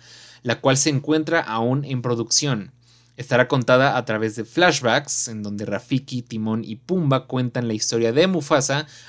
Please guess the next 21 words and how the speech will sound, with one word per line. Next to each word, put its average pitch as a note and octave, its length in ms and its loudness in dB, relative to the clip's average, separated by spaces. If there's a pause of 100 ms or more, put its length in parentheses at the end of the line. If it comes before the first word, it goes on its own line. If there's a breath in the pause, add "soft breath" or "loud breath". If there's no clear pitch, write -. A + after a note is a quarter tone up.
a A#2 80 -6
un A#2+ 160 0
pequeño A#2 400 -2
bebé G2+ 240 -2
león, C#3 400 2 (540 loud breath)
y G3 260 2
revelará B2+ 540 4
el B2+ 180 -2
origen C#3 440 -2
de B2 60 -2
uno B2 140 -4
de A#2 80 -2
los G#2 240 -6
más C#3 320 -4
grandes B2 440 -6
reyes C3+ 420 -4
que C3 180 -6 (120)
existieron. B2+ 1000 -4 (1000)
También A2+ 320 0
hablaron A2 420 2
de A#2+ 320 2